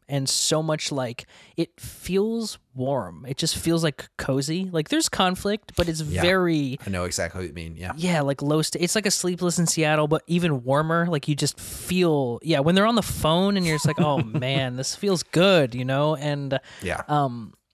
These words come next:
Speaker 1: so, yeah, and I will forever remember watching this on Christmas 'cause I'm like, "My God, this is a really good Christmas movie," even though it's not, has nothing to <laughs> really do with that. But, uh,
Speaker 2: Yeah.
Speaker 1: but, yeah, I mean, my recommendation is When Harry Met Sally.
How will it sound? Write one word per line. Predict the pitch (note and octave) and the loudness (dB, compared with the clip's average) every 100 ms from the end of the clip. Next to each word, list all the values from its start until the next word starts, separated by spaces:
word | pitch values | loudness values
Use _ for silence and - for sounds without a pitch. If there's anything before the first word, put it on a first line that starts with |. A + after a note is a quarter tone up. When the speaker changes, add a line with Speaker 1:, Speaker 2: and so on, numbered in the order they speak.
| _ _ | _ _
Speaker 1:
so, | - G3 | -2 0
yeah, | F#3+ G#3 C#3 G#2 | 2 4 2 0
and | A2+ D3 | 0 2
I | C#3 | 4
will | F3+ F3 | 4 2
forever | - C#3+ D#3+ F3 | 0 0 2 2
remember | C#3+ C3+ B2 | 2 2 0
watching | A#2+ A2+ B2+ | 0 -2 -4
this | A2+ A2+ | -8 -8
on | A#2 | -10
Christmas | - A2+ A#2+ A#2+ | -10 -12 -8 -8
'cause | - | -8
I'm | A#2 | -8
like, | G#2+ A2 | -8 -10
"My | B2+ B2+ | -8 -6
God, | B2+ A#2 A2 | -6 -6 -6
this | A#2+ | -8
is | B2+ | -8
a | A2+ | -8
really | A2+ A2+ | -10 -12
good | C3+ C#3 | -12 -2
Christmas | A3+ G#3+ C#3 | -2 0 -2
movie," | C3 B2+ C3 D3 D3+ _ | -4 -4 -4 -6 -8 _
even | D3 B2+ A#2+ | -12 -10 -8
though | G#2+ | -8
it's | - | -8
not, | B2 A2 | -8 -4
has | B2+ | -4
nothing | A#2+ A2+ B2 | -4 -6 -6
to | A#2+ | -6
<laughs> | |
really | A#2+ C#3+ C#4 | -4 -2 0
do | G#3 G3+ A#3+ | -2 0 0
with | G#3 A3 | 0 0
that. | - C3+ C3 B2+ | 0 0 -2 -4
But, | B2+ A#2+ | -8 -6
uh, | A2+ B2 - | -8 -8 -2
Speaker 2:
Yeah. | C3+ G2 - - - _ _ | 2 2 0 -16 -20 _ _
Speaker 1:
but, | B2 E3 F3+ | -4 2 2
yeah, | C#3 D#3+ G#3+ A#2+ G2 - | 2 2 2 0 -6 -8
I | B2+ | -4
mean, | C#3 D3 C3+ A#2 | -2 -2 -4 -10
my | B2+ C#3 | -4 0
recommendation | D#3+ E3+ F3+ E3 D#3+ - F3+ | 0 0 0 2 0 0 0
is | E3+ | 0
When | D3+ D#3 | 2 2
Harry | C#3+ E3 | 2 2
Met | E3 E3 | 2 0
Sally. | - D#3+ D#3+ A#2 | -2 -2 -2 -4